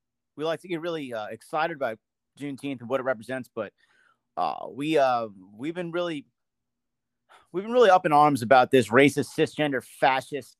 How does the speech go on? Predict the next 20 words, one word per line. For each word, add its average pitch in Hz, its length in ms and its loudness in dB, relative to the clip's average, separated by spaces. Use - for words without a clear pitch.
county 147 300 -8
commissioner 131 600 -10
named 117 300 -14
Joe 143 260 -6
Carr 110 460 -8
in 120 100 -14
Sullivan 147 440 -2
County, 151 300 -6
Tennessee. 143 580 -14
Uh, 55 260 -14
he, 127 260 -14
he 147 200 -10
did 156 420 -4
dub 143 380 0
Juneteenth 151 440 -14
as 131 100 -10
a 127 60 -14
woke 135 240 -10
holiday, 135 400 -8
uh, 50 300 -18